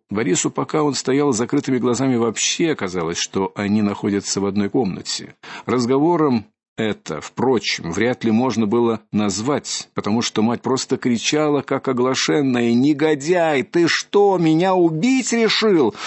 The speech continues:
Что ты задумал, паршивец ты, несовершеннолетний? Тебя отправят домой с позором. Я немедленно соединяюсь с отцом, тебя поймают, подлец!»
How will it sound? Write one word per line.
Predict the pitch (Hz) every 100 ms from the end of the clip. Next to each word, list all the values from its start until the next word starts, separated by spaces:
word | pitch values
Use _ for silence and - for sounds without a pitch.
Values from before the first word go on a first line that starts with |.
| -
Что | - - 220 220
ты | 214 208
задумал, | 196 208 180 196 247 226 185 165
паршивец | - 226 190 - - 254 254 226 190 160 - - -
ты, | 240 220
несовершеннолетний? | 185 180 196 202 208 208 220 220 226 233 214 180 - 131
Тебя | 160 196 202
отправят | 180 - 233 220 214 202 135
домой | 185 220 233 226 185 139
с | -
позором. | - 196 165 240 240 190 151 110 101 -
Я | 143 185
немедленно | 196 202 175 190 190
соединяюсь | - 180 196 196 190
с | -
отцом, | 202 196 - 214 202 143
тебя | - 180 185
поймают, | - 196 202 214 208 175 165 -
подлец!» | - 180 165 196 202 190 127 -